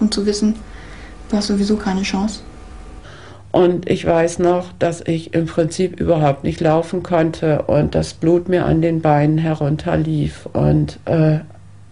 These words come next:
Speaker 2: all solche Sachen und auch die Fruchtblase irgendwie verwendet wurde.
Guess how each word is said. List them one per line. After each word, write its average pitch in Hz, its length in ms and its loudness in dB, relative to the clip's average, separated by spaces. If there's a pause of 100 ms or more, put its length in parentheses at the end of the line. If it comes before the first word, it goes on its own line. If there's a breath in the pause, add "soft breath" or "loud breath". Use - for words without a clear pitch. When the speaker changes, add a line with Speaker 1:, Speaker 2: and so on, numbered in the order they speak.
(120)
Speaker 2:
all 180 280 2
solche 165 380 -2
Sachen 160 560 0
und 165 240 0
auch 175 180 2
die 165 140 -4
Fruchtblase 165 880 0
irgendwie 170 580 0
verwendet 160 720 0
wurde. 147 460 2